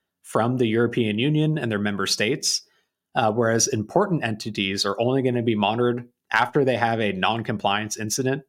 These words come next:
uh, reported. So basically, you still have to follow all the rules, but they're not gonna, like, keep tabs on you regularly. But if something pops up and you're found out of compliance,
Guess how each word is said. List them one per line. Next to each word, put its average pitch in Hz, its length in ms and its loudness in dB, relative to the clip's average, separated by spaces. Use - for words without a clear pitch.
uh, 98 300 0
reported. 95 400 -2
So - 140 0
basically, 110 720 2
you 117 80 0
still 220 180 4
have 208 100 2
to 165 60 2
follow 147 340 4
all 127 160 2
the 120 100 -6
rules, 135 360 2
but 117 120 -4
they're 135 80 -2
not 131 220 2
gonna, 123 160 0
like, 104 240 -2
keep 120 160 0
tabs 120 280 0
on 127 140 0
you 120 120 2
regularly. 165 640 2
But 165 360 0
if 131 120 0
something 101 340 -2
pops - 300 0
up 175 360 0
and 117 100 -4
you're 101 100 0
found 104 320 -2
out 104 120 0
of 101 100 -6
compliance, 123 640 -2